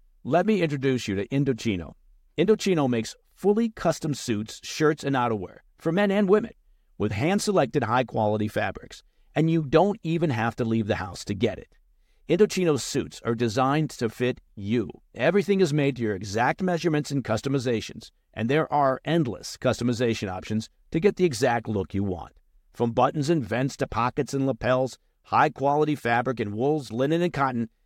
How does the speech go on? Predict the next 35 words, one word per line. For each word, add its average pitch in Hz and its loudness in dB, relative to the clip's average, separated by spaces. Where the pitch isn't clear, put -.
in 110 -2
different 185 0
colors 147 0
and 123 -4
patterns. 101 -4
There's 135 -2
really 214 6
something 160 2
for 131 2
everyone 117 0
with 107 -4
Indochino. 147 0
And 127 0
get 185 2
this, - -4
you 123 -4
can 120 2
measure 160 2
yourself 185 2
at 127 -2
home 104 -2
in 110 0
ten 175 0
minutes, 165 -2
or 185 4
you 170 -2
could 196 4
visit 135 0
a 175 2
showroom 107 0
for 151 0
the 156 -2
perfect 104 0
fit. - -6
Then 151 2